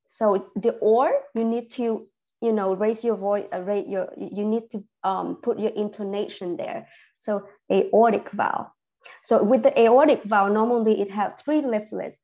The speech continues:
Sometimes, um, with some congenital condition, it only have two leaflets. So then they call bicuspid aortic valve. Okay, that one of the conditions. So the, the imaging, they,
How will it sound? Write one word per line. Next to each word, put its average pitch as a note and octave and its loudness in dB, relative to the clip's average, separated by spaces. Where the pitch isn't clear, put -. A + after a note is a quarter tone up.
Sometimes, A#3+ -2
um, F#3+ -4
with G#3 0
some G#3 -6
congenital A#3+ -6
condition, A3+ -8
it A3 -4
only B3 -6
have A3 -6
two D4 -2
leaflets. - -8
So G#3 2
then G#3 0
they G3 -4
call G#3 -2
bicuspid G#3 -4
aortic G3 0
valve. - -8
Okay, G#3 -4
that A3+ 0
one G#3 -2
of G3+ -6
the G3 -6
conditions. F#3 -6
So G3 2
the, G3 0
the F#3 -6
imaging, G#3+ -2
they, F#3+ -4